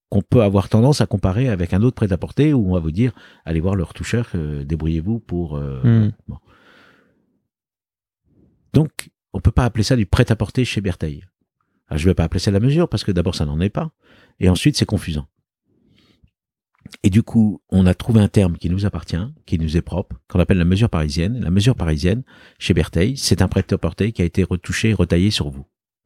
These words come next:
Speaker 1: Voilà. Euh, alors, euh, le, le
Speaker 2: Ah.
Speaker 1: terme avait, avait, a le mérite d'être, d'être propre à nous.
Speaker 2: Ouais.
Speaker 1: Euh, c'est pas des salades parce qu'on prétend pas faire de la mesure.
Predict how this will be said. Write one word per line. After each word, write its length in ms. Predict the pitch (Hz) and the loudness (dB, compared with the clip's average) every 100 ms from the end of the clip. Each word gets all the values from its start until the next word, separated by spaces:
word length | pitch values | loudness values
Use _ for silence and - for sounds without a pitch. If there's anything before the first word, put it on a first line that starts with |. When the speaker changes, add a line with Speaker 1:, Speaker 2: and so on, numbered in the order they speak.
| _ - | _ -8
Speaker 1:
Voilà. 180 | 71 - _ - - - - _ - | -8 -8 _ -20 -20 -20 -20 _ -6
Euh, 680 | 78 71 69 65 64 62 58 - _ _ _ | -4 -4 -4 -8 -10 -10 -10 -14 _ _ _
alors, 240 | - 69 | -6 -4
euh, 240 | 65 64 65 | -4 -6 -6
le, 840 | 69 67 65 67 67 58 - 69 - 62 | -8 -10 -12 -12 -14 -16 -20 -20 -18 -4
le 100 | 87 | 0
Speaker 2:
Ah. 40 | |
Speaker 1:
terme 220 | 117 107 90 | 2 2 2
avait, 280 | 85 85 | 0 -2
avait, 280 | 78 85 95 | -4 -4 -4
a 560 | 69 53 - _ _ 98 | -4 -10 -14 _ _ 2
le 60 | |
mérite 360 | 98 98 117 95 | 4 4 4 2
d'être, 260 | 87 - 85 | -2 -2 -6
d'être 800 | 78 76 80 90 - 80 73 71 87 _ _ _ _ _ | -6 -8 -6 -6 -6 -10 -10 -12 -20 _ _ _ _ _
propre 320 | - 123 - | 0 0 2
à 60 | 92 | 0
nous. 320 | 87 117 208 - - | 2 0 -2 -6 2
Speaker 2:
Ouais. 100 | 117 | 4
Speaker 1:
Euh, 440 | 87 85 82 80 | 4 2 0 -2
c'est 200 | 78 - | 0 -2
pas 120 | 101 | 0
des 80 | 95 | -2
salades 400 | 90 95 98 87 | 0 2 2 0
parce 160 | - - | -4 -4
qu'on 120 | 80 | -4
prétend 280 | - 82 90 | -2 0 0
pas 120 | 87 | 0
faire 120 | 85 | -2
de 40 | 76 | -2
la 60 | |
mesure. 400 | 78 82 135 208 | 0 2 2 2